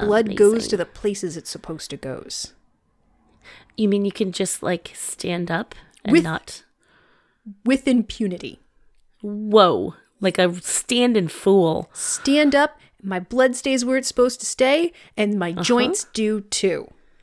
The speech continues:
Speaker 2: What?
Speaker 1: I know. So
Speaker 2: That's amazing.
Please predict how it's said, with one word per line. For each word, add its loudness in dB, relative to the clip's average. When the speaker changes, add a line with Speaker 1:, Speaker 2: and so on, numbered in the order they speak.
Speaker 2:
What? -8
Speaker 1:
I 4
know. 4
So 2
Speaker 2:
That's -8
amazing. -4